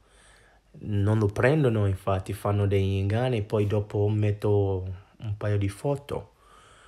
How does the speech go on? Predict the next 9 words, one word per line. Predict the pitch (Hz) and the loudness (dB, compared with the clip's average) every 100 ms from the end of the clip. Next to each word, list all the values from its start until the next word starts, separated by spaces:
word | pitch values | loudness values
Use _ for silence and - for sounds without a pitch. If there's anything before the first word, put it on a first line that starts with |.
| - _ _ | -20 _ _
ok? | _ 101 95 107 127 - | _ -2 0 0 -4 -8
Anche | 113 104 | -6 -4
se, | 101 104 101 | -2 2 2
se | 98 - 98 | 0 -4 -2
le | 95 | -2
scritte | - - 123 120 107 | -4 -2 -2 0 -4
sono | - 104 | 0 0
in | 104 98 | 2 2
inglese, | 95 98 110 127 107 104 - | 0 2 4 4 4 0 -4